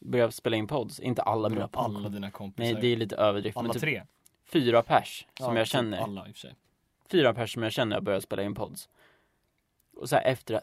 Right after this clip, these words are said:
Speaker 1: efter att vi började spela in, såklart. Nej, jag ska,
Speaker 2: Jo,
Speaker 1: så här,
Speaker 2: men
Speaker 1: har, bara
Speaker 2: det är
Speaker 1: butt
Speaker 2: klart.
Speaker 1: hurt.
Speaker 2: <laughs> Ja, verkligen. Så, vad fan,
Speaker 1: Nej.
Speaker 2: varför gör alla andra som vi?
Speaker 1: Nej, men det känns som att det har blivit en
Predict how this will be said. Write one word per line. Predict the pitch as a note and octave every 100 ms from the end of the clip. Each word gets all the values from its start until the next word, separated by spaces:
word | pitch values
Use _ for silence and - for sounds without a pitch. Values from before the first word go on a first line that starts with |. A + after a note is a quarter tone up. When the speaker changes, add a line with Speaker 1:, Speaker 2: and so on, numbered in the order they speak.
| -
Speaker 1:
efter | D#3 - B2+
att | A2
vi | C3 B2
började | A2 G#2
spela | A2+ G2+
in, | E2
såklart. | - - - -
Nej, | C3+
jag | C3+
ska, | - - - _ -
Speaker 2:
Jo, | C#3
Speaker 1:
så |
här, | B2
Speaker 2:
men | A#2+
Speaker 1:
har, | D3+ -
bara | B2+ D3
Speaker 2:
det | B2
är | D#3
Speaker 1:
butt | C#3+
Speaker 2:
klart. | G#2 G2+
Speaker 1:
hurt. | A#2 - -
Speaker 2:
<laughs> | E4 C3
Ja, | C#3+ C#3+ D3
verkligen. | C#3 B2+ G2+
Så, | -
vad | -
fan, | - F3 C#3+ B2+
Speaker 1:
Nej. | A#2
Speaker 2:
varför | F#3
gör | E3+
alla | D#3+ C#3+
andra | A#2+ A#2+ F#2+
som | - G2+ -
vi? | A#2
Speaker 1:
Nej, | D3+ D3+ - -
men | - D3
det | D3+
känns | D3 D3 C#3
som | C#3+
att | C3+ -
det | B2
har | A#2+
blivit | A#2+ A2 A#2
en | A2+ A2+